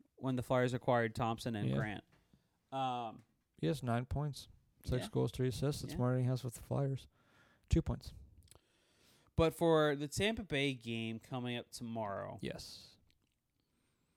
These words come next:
Speaker 2: I'm gonna say it's gonna be another
Speaker 1: Flyers just have to finish your opportunities.
Speaker 2: I think it's gonna be another close game, like
Speaker 1: Mm-hmm.
Speaker 2: it has all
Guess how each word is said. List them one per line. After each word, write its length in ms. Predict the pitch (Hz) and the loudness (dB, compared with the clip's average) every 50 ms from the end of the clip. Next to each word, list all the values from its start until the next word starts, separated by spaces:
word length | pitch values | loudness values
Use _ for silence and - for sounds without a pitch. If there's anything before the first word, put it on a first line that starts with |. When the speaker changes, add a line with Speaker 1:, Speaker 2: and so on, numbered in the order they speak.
| _ _ _ _ _ _ _ | _ _ _ _ _ _ _
Speaker 2:
I'm 180 | 135 131 139 139 135 | 2 4 4 6 4
gonna 160 | 147 139 139 | 4 4 4
say 260 | - - 131 127 123 | 4 4 6 6 6
it's 140 | 120 - - | 4 0 -2
gonna 180 | - 135 120 | -2 -2 0
be 120 | 120 120 117 | 0 0 4
another 100 | 117 175 | 8 10
Speaker 1:
Flyers 340 | 180 180 180 180 180 170 151 | 10 10 10 8 6 2 0
just 160 | 151 - - | -4 -2 -2
have 280 | - 160 143 131 135 - | 2 2 2 2 2 -2
to 80 | 135 | -6
finish 360 | - - 147 127 123 117 - - | -6 -4 -4 -2 -2 -4 -6 -4
your 200 | 123 120 117 87 | -4 -2 -2 0
opportunities. 920 | 95 104 104 - 120 - - - 113 104 101 98 101 98 98 98 - - - | -2 -2 -4 -6 -12 -12 -10 -10 -8 -8 -6 -6 -6 -8 -8 -10 -8 0 2
Speaker 2:
I 80 | 131 | 4
think 180 | 123 131 143 139 | 4 6 6 4
it's 80 | 135 - | 4 2
gonna 140 | - 131 | 2 2
be 60 | 127 123 | 0 2
another 260 | 120 117 117 117 113 | 2 2 2 2 2
close 340 | - - - 120 117 117 - | 0 0 2 2 2 2 0
game, 300 | - 151 147 165 175 170 - - - - - | 0 0 2 2 0 -4 -8 -14 -16 -16 -14
like 200 | - 123 123 120 | -8 -4 -4 -2
Speaker 1:
Mm-hmm. 60 | 110 | 0
Speaker 2:
it 60 | 113 113 | 0 0
has 300 | 110 113 113 - - - | 0 0 -2 -6 -8 -4
all 280 | - 120 113 120 127 | -2 0 0 -2 -2